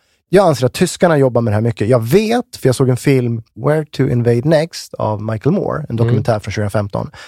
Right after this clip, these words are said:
Speaker 1: G-, ganska i-, underhållande, men också intressant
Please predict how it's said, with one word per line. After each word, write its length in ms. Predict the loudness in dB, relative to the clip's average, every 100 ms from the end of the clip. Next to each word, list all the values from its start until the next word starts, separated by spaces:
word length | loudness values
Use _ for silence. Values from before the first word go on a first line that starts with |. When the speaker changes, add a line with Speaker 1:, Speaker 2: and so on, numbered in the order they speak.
| -20 _ -8
Speaker 1:
G-, 80 | 0
ganska 280 | 2 4 2 0 -20 -2
i-, 220 | 2 4
underhållande, 640 | 4 4 4 4 4 2 0
men 80 | -2
också 280 | 2 2 2 -8 0
intressant 920 | 0 2 0 2 2 0 -6 -14